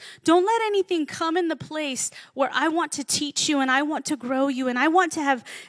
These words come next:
gratitude growing in your heart so that you're tethered and grounded." That is the kind of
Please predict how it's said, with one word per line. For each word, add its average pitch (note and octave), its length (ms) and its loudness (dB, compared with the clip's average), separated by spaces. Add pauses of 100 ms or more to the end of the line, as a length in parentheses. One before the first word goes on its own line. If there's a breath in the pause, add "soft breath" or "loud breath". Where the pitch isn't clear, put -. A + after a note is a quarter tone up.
(100)
gratitude D4 680 2
growing D4 380 2
in D4 100 -2
your B3 160 -2
heart D4+ 320 -2
so C#4+ 140 -8
that B3+ 200 -8
you're C#4 180 -2
tethered C#4 520 -2
and A3+ 200 -8
grounded." A3+ 680 -8 (540 soft breath)
That C#4 280 2 (160)
is A3+ 180 -8
the B3+ 80 -6
kind C4+ 300 -4
of G#3+ 140 -12